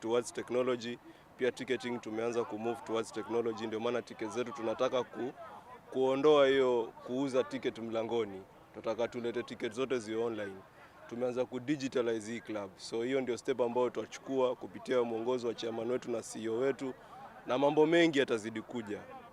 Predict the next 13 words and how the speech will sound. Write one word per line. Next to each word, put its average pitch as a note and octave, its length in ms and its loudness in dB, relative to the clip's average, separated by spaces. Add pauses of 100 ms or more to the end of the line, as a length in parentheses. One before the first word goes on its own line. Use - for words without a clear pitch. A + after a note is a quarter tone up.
(160)
tukienda B2 460 2
katika A2 400 -4 (140)
era C3+ 300 6
ya A2+ 100 2
mtandao. G2+ 460 -6 (100)
Nadhani C#3 280 6
tuko C#3+ 160 0
katika C3+ 260 4
era C3 140 6
ya B2+ 40 6
mtandao C3+ 400 4
saa C#3 160 2
hizi, C#3 300 0